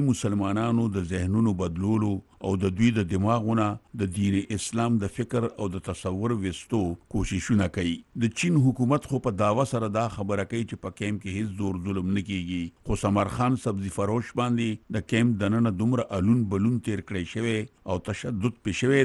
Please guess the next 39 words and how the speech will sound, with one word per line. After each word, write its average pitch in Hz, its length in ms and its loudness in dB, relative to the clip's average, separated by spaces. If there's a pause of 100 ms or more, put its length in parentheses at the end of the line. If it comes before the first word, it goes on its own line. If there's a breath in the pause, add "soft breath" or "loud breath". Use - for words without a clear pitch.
دی 101 100 2
چې 95 380 -4
هغه 101 260 2
په 92 80 4
آخر 110 340 -2
کې 101 160 -4
د 90 160 -2
ځان 117 300 4
د 92 100 0
وجلو 98 400 2
کوشش 90 380 -8 (100)
کولو. 92 300 2 (340)
سمرخان 107 600 2
وایي 123 180 4
چې 113 220 0
ما 113 160 0
څو 143 240 -2
څو 117 180 -2
ځله 117 300 0
دیوال 104 400 2
سره 95 180 -4
خپل 92 300 -8
سر 98 240 -2
وهلی 95 400 -2
دی، 85 80 -4 (320)
ځکه 117 260 4 (240)
چې 107 80 0 (160)
زه 110 420 4
د 90 140 -6
کیمپ 123 320 2
دننه 113 400 2
نور 101 260 2 (300)
یو 123 160 6
ورځ 117 400 2
تیرولو 107 480 4
ته 92 100 0 (280)
تیار 95 340 2
نه 104 160 4
وم. 90 100 -2